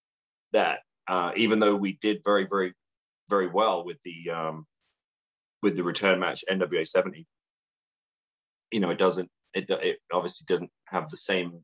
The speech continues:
level of, uh, significance to a lot of casual fans as All In. Uh, but that match was, you know, uh, uh,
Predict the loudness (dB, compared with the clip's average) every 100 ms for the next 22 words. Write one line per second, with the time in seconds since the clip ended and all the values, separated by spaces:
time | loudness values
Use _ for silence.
0 | 0 0 0 -2 -4 -8 -2 0 0 -2
1 | -8 -6 -2 -2 -4 -6 -6 -6 -4 -4
2 | 0 4 4 2 -4 -8 0 0 0 -4
3 | -4 -4 -8 -2 0 2 0 -2 _ _
4 | _ _ _ _ _ _ _ -2 2 4
5 | 2 2 0 0 0 2 -2 -2 -6 -10
6 | -18 _ _ _ _ -2 2 2 2 -6
7 | -14 -16 _ _ _ _ _ _ _ _
8 | -10 -4 -4 -4 _ _ _ _ _ _
9 | _ _ _ _ _ _ -4 -2 2 2